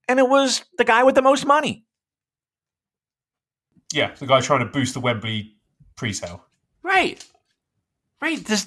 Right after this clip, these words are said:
Speaker 1: I mean, does that not bother anybody else? It, it, it, it, it, it annoys the fuck out of me.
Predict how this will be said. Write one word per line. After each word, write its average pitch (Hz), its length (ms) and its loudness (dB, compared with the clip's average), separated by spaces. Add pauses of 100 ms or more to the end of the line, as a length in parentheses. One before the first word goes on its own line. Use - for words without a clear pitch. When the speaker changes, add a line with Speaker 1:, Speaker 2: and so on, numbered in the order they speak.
Speaker 1:
I 220 80 2
mean, 226 180 -4
does 220 140 2
that 277 160 0
not 294 240 -4
bother 269 440 4
anybody 330 380 4
else? 269 440 2 (1200)
It, 196 200 -8
it, 185 500 0
it, 165 280 -2
it, 170 220 2 (180)
it, 170 340 2
it 160 100 4
annoys 208 380 2
the 170 80 0
fuck - 360 -4
out 262 180 2
of 120 120 -2
me. 95 180 -12